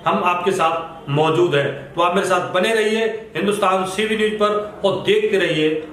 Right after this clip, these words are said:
आंखों देखा हाल। ताजनगरी आगरा में ग्राम चुनाव में दो पक्षों के समर्थकों के बीच जीत हार के बाद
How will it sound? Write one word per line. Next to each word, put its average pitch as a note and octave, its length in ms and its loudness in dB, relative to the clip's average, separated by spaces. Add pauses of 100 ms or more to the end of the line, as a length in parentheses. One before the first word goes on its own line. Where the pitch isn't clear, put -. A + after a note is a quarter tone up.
(120)
आंखों G#3 340 2
देखा C#3 240 0
हाल। D3+ 340 -2 (960)
ताजनगरी G3+ 540 6
आगरा F#3+ 480 6
में F3 380 4 (1000)
ग्राम E3 520 4
चुनाव F#3 420 4
में F3+ 420 4
दो G3 140 8
पक्षों F#3 380 2
के F3+ 200 2
समर्थकों D3+ 600 2
के C#3 140 2
बीच C#3+ 340 4 (580)
जीत F#3 300 4
हार F3 220 4
के D#3 180 2
बाद D3 400 4